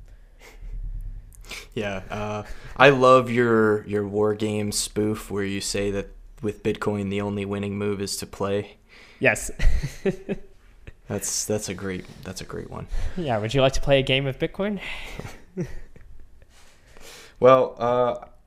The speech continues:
Speaker 1: Michael, I don't wanna take up too much more of your time, man. I, I know, so for anybody listening that doesn't know, uh, Michael is a co-host of the Noted Podcast, which is an excellent, excellent resource, and I highly recommend it. Uh,
Speaker 2: Uh, thank
Speaker 1: and
Speaker 2: you
Speaker 1: I
Speaker 2: so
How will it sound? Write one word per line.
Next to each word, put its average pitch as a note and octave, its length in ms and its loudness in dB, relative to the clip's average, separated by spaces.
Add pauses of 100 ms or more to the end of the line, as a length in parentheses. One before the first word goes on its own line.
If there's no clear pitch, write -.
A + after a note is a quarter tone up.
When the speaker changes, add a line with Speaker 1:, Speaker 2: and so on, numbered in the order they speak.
Speaker 1:
Michael, D3 420 -4
I B2+ 80 -4
don't C#3+ 100 -4
wanna C3 160 -4
take A#2+ 220 -8
up A2+ 140 -6
too B2+ 120 -12
much A#2+ 220 -10
more A#2 180 -6
of A2 60 -8
your G#2 80 -10
time, A2 400 -6
man. G#2+ 300 -8
I, B2+ 280 -2
I C3 100 0
know, C#3+ 520 2 (640)
so C3 600 6 (200)
for C#3 340 6
anybody D3 360 2
listening B2+ 360 -4
that A#2 120 -6
doesn't A2+ 260 -4
know, A2 360 -4
uh, G#2 140 -8
Michael G#2+ 400 -6
is G#2 120 -8
a G#2+ 60 -10
co-host A2 600 -6
of G2 200 -12
the G2 80 -12
Noted G2+ 400 -8
Podcast, G#2 800 -8
which G2 200 -12
is G2+ 260 -10
an G#2 160 -12 (100)
excellent, - 480 -6
excellent F#2+ 380 -16
resource, G#2 500 -12
and - 140 -14
I G2+ 60 -12
highly A#2 400 -2
recommend G2+ 500 -10
it. F#2+ 180 -8 (340)
Uh, - 60 -14
Speaker 2:
Uh, G2+ 200 -6
thank - 40 -6
Speaker 1:
and A#2+ 100 0
Speaker 2:
you A#2 40 0
Speaker 1:
I A#2 80 0
Speaker 2:
so B2 40 -2